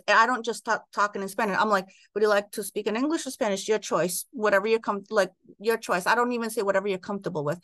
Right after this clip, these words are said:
It's your choice. So if they want to speak to me in English, I will pursue it and continue it. Like, I respect that from them,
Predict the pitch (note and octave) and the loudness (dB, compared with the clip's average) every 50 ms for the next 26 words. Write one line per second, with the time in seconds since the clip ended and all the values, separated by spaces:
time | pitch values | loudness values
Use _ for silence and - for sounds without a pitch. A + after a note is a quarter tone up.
0 | _ _ _ - - A#3+ - - B3+ A#3 A#3 - - F#3+ D#3+ D#3+ F#3 - - A3 | _ _ _ -6 -6 -4 0 2 2 0 0 0 0 2 2 2 0 0 2 2
1 | G3 F#3+ G3 - - _ - - G3+ - A#3+ A#3+ C4 C4+ C4 C4 C4 C4 - C#4 | 2 2 2 -4 -16 _ -8 -4 2 4 4 6 6 6 4 2 2 -2 -4 -6
2 | B3+ A#3+ A3+ - - - - - - C4 B3+ B3 - C4+ B3 A#3 A#3 A#3 B3 C4 | -6 -6 -8 -10 -12 -10 -8 -6 -4 -4 -4 -2 -2 -2 0 2 2 2 2 2
3 | C#4 D#4+ D#4+ D#4 - - G#3+ G#3 G3+ G3+ G3+ G3 F#3+ F#3+ _ _ _ _ _ _ | 4 2 2 0 0 2 2 4 4 4 2 2 2 -2 _ _ _ _ _ _
4 | _ _ _ _ _ _ _ _ - A#3+ A#3 A3+ - - C4 C4+ C4+ A#3+ B3 A3+ | _ _ _ _ _ _ _ _ -4 -4 -4 -2 -2 -2 0 2 2 2 0 -2
5 | A3 A3 F#3+ G3 - G#3 A3 G#3+ G3 F3+ E3+ F3 - - G#3+ G3+ G3 G3+ - _ | -2 -6 -8 -6 -4 -4 -2 -2 0 0 -2 -2 -2 2 2 2 2 0 -6 _
6 | - A3 A3 G#3+ A3+ A3 - - - A3+ A3+ A3+ - C4+ C4+ C4+ C4+ - C#4+ C#4+ | 0 0 2 2 2 -2 -2 -2 0 0 0 0 2 0 0 0 0 2 2 2
7 | C#4 C#4 C#4 C#4+ C#4+ | 4 4 2 2 0